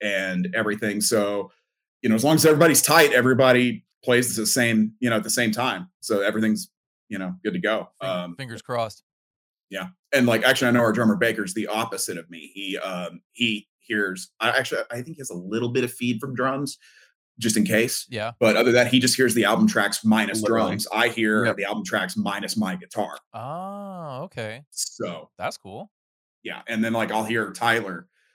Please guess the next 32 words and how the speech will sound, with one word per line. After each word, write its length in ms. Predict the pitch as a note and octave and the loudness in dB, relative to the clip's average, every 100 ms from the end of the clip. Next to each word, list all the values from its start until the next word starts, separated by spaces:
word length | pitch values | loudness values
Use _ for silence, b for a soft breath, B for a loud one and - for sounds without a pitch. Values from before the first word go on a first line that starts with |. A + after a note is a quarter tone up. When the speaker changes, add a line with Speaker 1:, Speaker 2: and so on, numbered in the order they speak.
| _ - | _ -10
Speaker 1:
uh, 180 | G2+ | -10
for 120 | F#2 G#2+ | -8 -6
vocals, 540 | G#2 G#2 G#2 F#2 - | -4 -4 -4 -8 -6
like, 340 | G#2 F2+ F2+ - _ _ - | -6 -6 -10 -18 _ _ -10
in 80 | |
a 40 | G2+ | -8
potential 360 | F2+ G#2 F#2+ | -6 -8 -6
live 240 | G2 G#2 G2 | -2 -2 0
set 280 | G#2+ F#2+ G#2 | -2 -4 -2
or, 80 | G#2 | -4
like, 140 | G2+ | -4
in 80 | F#2+ | -6
a 40 | |
live 200 | F#2+ G#2 | -6 -6
show 120 | - F2 | -8 -8
setting. 380 | - F#2+ F2+ | -6 -4 -4
The 60 | F#2 | -4
only 160 | A2 A2+ | -2 0
time 220 | A#2+ G#2+ | 2 2
I'll 140 | G#2+ | 0
hear 240 | - F2+ G#2+ | -4 -6 -4
him 360 | C#3 D3 C#3+ - _ | -2 -2 -6 -12 _
is 480 | A2+ G#2 G2+ F2+ - | -6 -4 -4 -4 -2
it'll 160 | A2+ G2+ | 0 2
be, 140 | G#2+ | 0
like, 180 | G#2 F2+ | 0 -4
gated 300 | G2 G#2 G2+ | -4 -4 -4
to 80 | F2+ | -4
shut 240 | - G#2 | 0 2
off 260 | G2+ G#2+ A2 | 2 2 0
and, 120 | G2+ | -6
like, 240 | F#2 F#2 | -6 -10